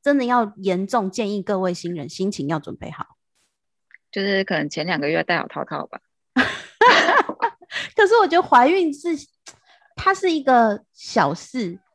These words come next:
Speaker 1: 但是它是她的心情，她有没有去调整？
Speaker 2: 对，我觉得是因为，呃，毕竟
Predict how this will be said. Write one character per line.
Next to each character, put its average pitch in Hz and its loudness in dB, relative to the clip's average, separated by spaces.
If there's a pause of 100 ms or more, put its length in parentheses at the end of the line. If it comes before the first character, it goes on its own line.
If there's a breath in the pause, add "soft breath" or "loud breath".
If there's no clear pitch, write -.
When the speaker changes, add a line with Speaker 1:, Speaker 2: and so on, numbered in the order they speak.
(160)
Speaker 1:
但 370 2
是 349 0
它 302 0
是 302 -10
她 285 0
的 240 -2
心 240 -2
情， - -6
她 196 -4
有 214 4
没 190 0
有 190 0
去 220 -6
调 - -2 (120)
整？ - -2 (1400)
Speaker 2:
对， 208 4
我 208 4
觉 269 0
得 339 4
是 339 2 (300 loud breath)
因 403 4
为， 440 4 (540)
呃， 165 2 (100)
毕 339 0
竟 320 0